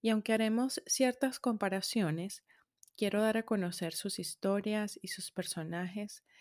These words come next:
que son muy pintorescos y profundos. Quiero hacer un disclaimer acá.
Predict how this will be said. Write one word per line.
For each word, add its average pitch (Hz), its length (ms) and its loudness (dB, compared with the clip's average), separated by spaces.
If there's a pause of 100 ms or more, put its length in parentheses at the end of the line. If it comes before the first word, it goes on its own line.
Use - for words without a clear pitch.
(160)
que 185 120 -8
son 175 360 -4
muy 196 380 0
pintorescos 196 1000 -2
y 175 160 -4
profundos. - 840 -12 (720)
Quiero 240 200 4
hacer 254 220 4
un 254 100 4
disclaimer 196 720 0
acá. 175 480 -2